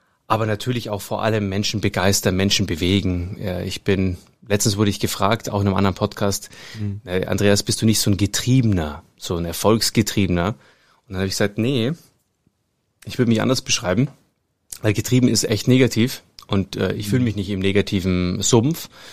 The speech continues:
Speaker 1: sondern ich bin ein treibender Antreiber.“
Speaker 2: Schön
Speaker 1: Ja.
Speaker 2: gesagt.
Speaker 1: Und das ist es, glaube ich, dass ich mich selber jeden Tag wieder aufs Neue motivieren kann, positivieren kann, inspirieren kann, die ganz großen Dinge zu tun. Auch immer wieder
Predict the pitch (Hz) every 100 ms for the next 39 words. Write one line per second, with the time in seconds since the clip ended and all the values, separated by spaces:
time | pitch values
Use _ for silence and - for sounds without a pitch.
0 | - - - - 104 101 - 113 110 95
1 | 98 98 95 - _ _ - 98 139 127
2 | 110 104 110 110 - 85 - - - _
3 | _ _ _ _ _ _ - 123 117 101
4 | 98 - _ _ 92 90 87 - - _
5 | - 92 107 95 87 - 92 - 104 104
6 | 95 92 - 110 117 135 - 120 127 120
7 | 120 120 113 110 104 110 107 104 - 107
8 | 107 113 110 117 110 113 110 98 113 117
9 | - 107 104 101 - - - - 120 110
10 | - 101 110 107 - 98 98 - - -
11 | - 113 - 113 101 104 101 95 95 95
12 | 98 - 107 98 101 101 98 - - 98
13 | 101 98 107 135 139 123 123 110